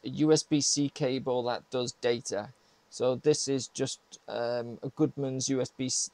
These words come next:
C cable that does data. It's a U S B three.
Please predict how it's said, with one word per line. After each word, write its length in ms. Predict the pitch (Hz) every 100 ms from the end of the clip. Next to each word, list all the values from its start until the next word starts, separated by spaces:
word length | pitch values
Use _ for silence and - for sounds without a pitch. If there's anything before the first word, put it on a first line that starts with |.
| _
C 240 | - 147
cable 440 | 131 139 131 127 127
that 140 | 107
does 200 | - 127
data. 560 | - 131 135 - 127 113
It's 200 | 104 -
a 40 | 110
U 200 | 120 123
S 100 | 117
B 200 | - 117
three. 500 | - 139 143 143